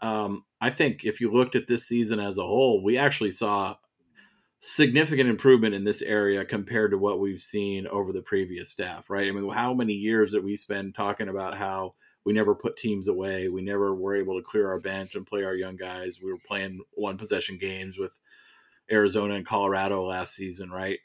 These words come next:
A-, and this year, you know, you look at that eight-game winning streak, we stepped on people's necks, right? We, these games were over at halftime, and the,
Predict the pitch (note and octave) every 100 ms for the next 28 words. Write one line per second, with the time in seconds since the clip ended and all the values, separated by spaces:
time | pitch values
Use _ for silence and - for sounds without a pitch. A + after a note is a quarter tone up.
0 | - - B2 C3+ G3 E3 B2 A#2 - _
1 | _ _ _ C3 A#2+ A2+ D#3+ F3 C3+ G#2+
2 | C3 C#3+ B2 G2 D3 D#3+ - G2 F#2+ -
3 | - A#2+ G#3 - C3 - A2 F2+ A#2+ F2+
4 | E2+ G#2 - - - - F#2+ G#2 G2+ D3
5 | D3+ G#3+ F#3+ D#3+ A2+ A2 G#2+ B2+ G#2+ A2
6 | G2 F#2 - G2+ C#3+ - - - - -
7 | A#2 A2+